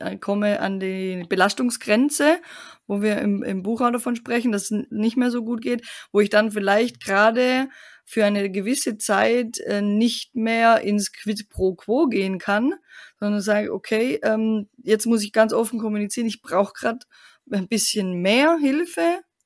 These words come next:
weil's bei mir echt gerade sehr schwierig ist, ist, ähm, und ich kann jetzt in diesem Moment gerade ganz, äh, akut keine Gegenleistung oder nur eine andere Gegenleistung geben oder so.“ Also, dass man da dann auch kreativ wird.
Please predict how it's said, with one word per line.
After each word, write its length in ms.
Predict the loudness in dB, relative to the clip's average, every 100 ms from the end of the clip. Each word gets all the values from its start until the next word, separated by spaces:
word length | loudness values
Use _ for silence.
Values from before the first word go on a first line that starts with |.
| _ _ -6
weil's 380 | 2 2 2 -2
bei 160 | -2
mir 360 | 2 4 2 0 -4
echt 320 | -2 -2 -8
gerade 440 | -2 0 2 0
sehr 220 | 0 -2
schwierig 460 | -4 0 0 0 -2
ist, 280 | -2 -4 -6 -16 -20 -2
ist, 280 | 0 0 0
ähm, 160 | 0 2
und 160 | -2
ich 120 | -4
kann 280 | 0 2 4
jetzt 360 | 4 2 2 2
in 120 | 2
diesem 320 | 4 4 4
Moment 520 | 4 4 4 2 0
gerade 680 | -4 -2 0 2 2 2 -2 -6 -6
ganz, 360 | 0 0 -2 -4
äh, 440 | -2 0 -2 -6 -12 _
akut 460 | -8 0 6 6 4 -6 -18 -20 -20 _ -2
keine 520 | 4 6 6 4 2 -2 -6
Gegenleistung 680 | 0 2 4 4 2 0 0
oder 180 | 4 6
nur 160 | 4
eine 220 | 4 4
andere 320 | 4 6 4 2
Gegenleistung 680 | 2 2 0 0 -2 -6
geben 380 | -4 -4 -4 -8
oder 160 | -8 -8
so.“ 160 | -8
Also, 280 | -8 -4 -4
dass 200 | 0 0
man 140 | 2 6
da 140 | 6
dann 140 | 6
auch 120 | 2 0
kreativ 560 | 0 0 0 -4 -4
wird. 200 | -6 -6